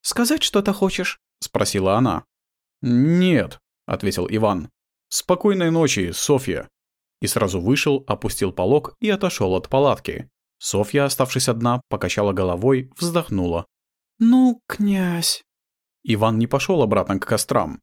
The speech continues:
сел у дерева подальше от палаток и глаз часовых. Не хотел, чтобы кто-то из воинов сейчас его видел. Голова кипела от мыслей. Если раньше Софья была видением в его голове, то теперь, после встречи,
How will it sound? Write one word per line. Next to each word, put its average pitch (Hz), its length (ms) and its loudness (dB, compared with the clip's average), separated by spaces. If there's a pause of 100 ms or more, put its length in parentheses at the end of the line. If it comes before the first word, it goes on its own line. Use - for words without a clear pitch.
сел 214 240 0
у 175 60 2
дерева 113 360 2
подальше 98 400 0
от 87 120 -4
палаток 147 500 0
и 175 80 -2
глаз 127 280 0
часовых. - 580 -4 (120)
Не 95 120 0
хотел, 120 360 0
чтобы 101 280 0
кто-то 101 240 -2
из 107 100 -2
воинов 107 340 2
сейчас - 380 -2
его 104 160 -2
видел. 110 320 -2 (200)
Голова 98 560 0
кипела 98 520 -2
от - 180 -4
мыслей. 113 460 -2 (180)
Если 110 280 0
раньше 165 260 0
Софья 104 320 -2
была 101 220 0
видением 110 560 0
в 87 40 -6
его 95 280 -2
голове, 101 420 0 (100)
то 104 80 -2
теперь, 202 380 0
после - 320 -4
встречи, - 540 -4